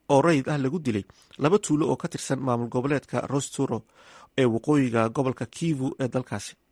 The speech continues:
Waxayna hay-adda caalamiga ah sharaxaysaa, iyada oo sheegtay in ay u muuqato in dadka la dilay lagu fuliyey xukunno aargoosi ah oo ay u argudayeen ololaha militari ee ciidamada dowladda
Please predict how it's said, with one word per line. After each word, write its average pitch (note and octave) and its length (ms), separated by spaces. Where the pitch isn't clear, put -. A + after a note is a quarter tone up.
Waxayna B2 300
hay-adda B2 300
caalamiga A#2+ 440
ah A2+ 80
sharaxaysaa, C3 580
iyada E3+ 240
oo C#3 120
sheegtay C3+ 440
in D#3 160
ay B2 100
u D3+ 140
muuqato C3 400
in D3+ 120
dadka D3+ 280
la A#2+ 100
dilay B2 380
lagu C#3+ 320
fuliyey C3+ 480
xukunno C#3 540
aargoosi C3+ 560
ah E3 160
oo D3 160
ay F#3+ 120
u F3+ 80
argudayeen C#3+ 560
ololaha C3 360
militari A#2+ 440
ee B2+ 180
ciidamada B2+ 400
dowladda C3+ 400